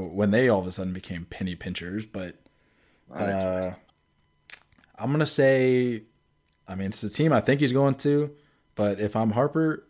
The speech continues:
Speaker 1: I'm going to Chicago, man. Hang out with your best bud, old K B, down there at the hot corner. Like, that'd be a, that'd just be a good time. Go over there and mash,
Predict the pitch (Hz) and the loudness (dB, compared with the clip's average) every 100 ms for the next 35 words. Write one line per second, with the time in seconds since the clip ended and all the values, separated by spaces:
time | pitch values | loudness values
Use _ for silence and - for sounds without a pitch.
0 | _ - 139 156 175 165 - - 151 165 | _ -6 -2 0 0 0 -4 -8 -6 -4
1 | 98 80 90 113 117 151 170 160 135 143 | -6 -10 -8 -6 -4 -4 -4 -4 -6 -4
2 | 139 - 156 92 67 _ - 110 - 143 | -6 -4 -2 -4 -10 _ -8 -8 -2 0
3 | 147 147 117 104 107 113 113 107 110 110 | 2 2 0 -2 -2 -4 -4 -6 -6 -6
4 | 117 123 - - 87 78 - _ _ _ | -4 -4 -6 -10 -12 -12 -16 _ _ _
5 | _ _ _ _ - 95 113 127 143 131 | _ _ _ _ -16 -10 -6 -4 -4 -4
6 | 120 127 135 107 101 110 - 92 80 87 | -8 -8 -6 -4 -4 -4 -6 -10 -10 -16
7 | - - 95 104 113 113 113 101 101 113 | -20 -14 -6 -4 -2 0 0 -2 -2 -4
8 | - | -6